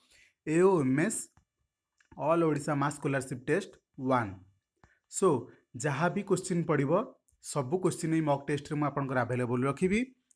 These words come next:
ଦେନ୍ ସେଇ ସବୁ କୋଶ୍ଚିନ୍ର ରିଭିଜନ କ୍ଲାସ୍ ବି ରଖିବି। କେମିତି ଆନ୍ସର ହେଲା, କେମିତି ତାକୁ three to four ସେକେଣ୍ଡ ଭିତରେ ଆନ୍ସର କରିବି, ସେଇ ସବୁ ଶିଖେଇବି।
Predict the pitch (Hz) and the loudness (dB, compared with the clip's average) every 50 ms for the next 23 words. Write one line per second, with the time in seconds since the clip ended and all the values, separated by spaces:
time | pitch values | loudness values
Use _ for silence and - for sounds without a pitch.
0 | _ _ - 185 202 175 131 - - - - - - _ - - - 160 180 180 | _ _ 2 2 4 4 2 0 -4 -12 -20 -20 -20 _ -8 -2 2 2 2 4
1 | - 185 170 170 - 175 - - - 175 160 156 151 151 139 113 117 113 113 127 | 2 0 0 0 0 -2 -2 0 0 0 0 2 2 0 0 0 0 -2 -2 -2
2 | 120 143 143 151 160 - 165 165 160 - - 180 175 175 175 - 190 180 208 233 | -2 0 0 -2 0 4 4 4 4 4 4 4 4 4 2 0 0 0 0 -2
3 | 254 - - _ _ _ _ _ _ _ _ - 160 147 165 185 190 190 196 185 | -2 -6 -10 _ _ _ _ _ _ _ _ -2 0 2 2 2 0 2 2 4
4 | 160 143 139 - 165 156 127 127 143 139 151 160 156 151 - 165 160 175 185 180 | 4 4 2 0 -2 -2 0 0 0 2 2 2 2 2 2 0 0 0 0 -2
5 | 175 170 180 175 185 170 180 - 175 175 170 185 185 180 - 151 151 147 - - | -4 -4 -2 -2 -2 -4 -2 0 0 0 0 -2 -4 -2 0 0 0 0 -2 -6
6 | 156 - 160 160 151 151 143 - 156 151 143 135 131 131 - 143 123 - - 127 | -4 -2 -2 -2 -2 -2 -4 -2 -2 0 0 0 -2 -2 -4 -4 -6 -4 -2 -2
7 | 127 147 156 147 175 175 175 - _ _ _ _ _ _ - - 165 185 180 170 | -2 0 0 -2 -2 -4 -4 -6 _ _ _ _ _ _ -2 0 2 2 2 2
8 | - 180 165 165 214 214 - 180 - 151 135 123 113 110 | 0 0 0 0 -2 -2 -2 -2 0 0 2 2 0 -2